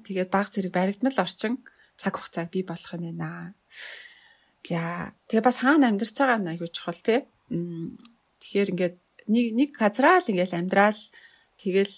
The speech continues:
хийдэг зүйлсээ л хийгээд байвал хаяада хэтэрхий ингээд тав тухтай орчиндөө ороод, тэгээд тархич нь ерөөсөө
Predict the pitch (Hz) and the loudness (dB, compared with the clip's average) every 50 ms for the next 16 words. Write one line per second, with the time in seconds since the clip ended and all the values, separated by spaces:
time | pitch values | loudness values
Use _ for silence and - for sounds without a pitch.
0 | - - - - - 233 233 - 233 - 226 214 214 - 311 349 349 349 262 202 | -16 -18 -8 -2 -2 0 0 0 0 0 0 0 2 2 2 2 2 2 0 0
1 | 180 180 180 180 170 170 170 - - - - - - 180 190 202 208 233 226 226 | 0 0 0 0 -2 -2 -4 -8 -12 -16 -14 -12 -12 -8 -2 0 0 0 0 0
2 | 214 196 190 175 180 202 - - _ - - - 285 285 277 226 - - 180 180 | 0 0 0 -2 -4 -8 -12 -14 _ -12 -4 0 0 2 2 2 0 -2 -8 -12
3 | - - 196 - - - - - 190 185 - - - 185 185 185 185 180 180 190 | -10 -10 -12 -12 -12 -12 -6 -6 -4 -4 -6 -6 -6 -4 -2 -2 -2 0 2 2
4 | 220 233 220 - 202 190 185 180 - - - - - - - _ _ _ _ _ | 2 0 -2 -8 -10 -10 -10 -12 -14 -18 -20 -20 -20 -20 -20 _ _ _ _ _
5 | _ - 202 - - _ - 175 165 - - - - 247 247 226 196 175 170 185 | _ -20 -20 -20 -16 _ -8 -8 -6 -8 -8 -4 0 2 2 2 2 0 -4 -6
6 | - - 185 | -6 -8 -6